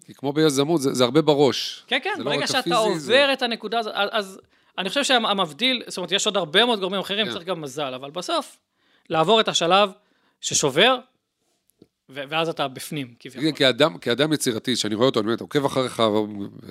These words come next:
Speaker 1: דיברנו על הנגרייה ו-, ועל, אה, מייקווי ודברים שאתה, אתה עושה, הראש הוא יצירתי, כל הזמן עובד ב-, בכיוונים האלה. איך, איך החוויה הזאת,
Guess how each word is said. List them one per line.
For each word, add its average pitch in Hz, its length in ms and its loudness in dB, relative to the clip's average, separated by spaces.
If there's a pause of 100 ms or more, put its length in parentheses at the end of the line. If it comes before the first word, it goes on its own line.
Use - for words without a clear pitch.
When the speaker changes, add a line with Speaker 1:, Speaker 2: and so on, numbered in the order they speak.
(120)
Speaker 1:
דיברנו 104 420 -4
על 98 60 -2
הנגרייה 113 720 2
ו-, 110 160 -2
ועל, 95 300 -6
אה, 98 180 -6
מייקווי 120 460 -4
ודברים 98 500 -10
שאתה, 113 260 -6
אתה 101 600 -8
עושה, 127 320 0 (180)
הראש 143 300 2
הוא 175 100 4
יצירתי, 123 440 -2
כל 135 100 -4
הזמן 139 180 -2
עובד 113 300 4 (600)
ב-, 107 100 -4
בכיוונים 110 600 -4
האלה. 110 200 -2
איך, - 240 -8
איך 185 160 -2
החוויה 143 480 4
הזאת, 104 320 -8